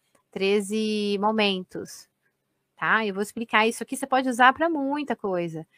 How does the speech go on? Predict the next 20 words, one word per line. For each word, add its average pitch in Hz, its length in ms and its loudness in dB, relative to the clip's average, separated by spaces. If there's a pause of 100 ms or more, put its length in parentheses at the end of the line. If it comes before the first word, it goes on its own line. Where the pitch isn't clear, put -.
(440)
Você - 160 -12
pode 240 340 -2
usar 240 480 6
pra 240 200 -6
entender 240 380 -6
muita 254 500 -10
coisa. 160 480 -12 (280)
Você 269 80 -8
tinha 302 160 -2
comentado 247 460 2
o 214 100 2
ano 196 220 -2
que 196 120 -14
você 196 300 -8
nasceu, 180 540 -6
né? 196 220 -4
Deixa 202 240 -8
eu 208 60 -8
ver 180 160 -8
aqui. 165 380 -14